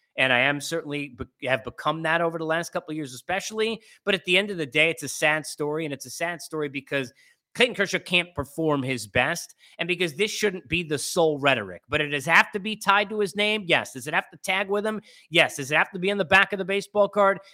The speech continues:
Yes. Does it have to be in the Wikipedia profile? Yes. Have to be in the X or the Twitter bio? Absolutely does. Absolutely does.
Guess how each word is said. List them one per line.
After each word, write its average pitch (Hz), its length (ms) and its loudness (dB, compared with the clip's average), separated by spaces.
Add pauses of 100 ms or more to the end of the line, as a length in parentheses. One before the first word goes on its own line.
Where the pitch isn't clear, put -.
Yes. 147 260 6
Does 135 140 -4
it 156 80 4
have 202 140 6
to 208 80 -4
be 196 140 -4
in 202 80 -2
the 196 80 0
Wikipedia 208 580 -2
profile? 208 600 6 (140)
Yes. - 440 0 (120)
Have 185 180 2
to 170 80 -16
be 196 140 0
in 208 80 2
the 202 140 4
X 208 300 2
or 190 100 -2
the 180 100 -10
Twitter 220 260 2
bio? 214 440 6 (180)
Absolutely 170 500 0
does. 117 520 -4 (800)
Absolutely 156 440 4
does. 117 380 -6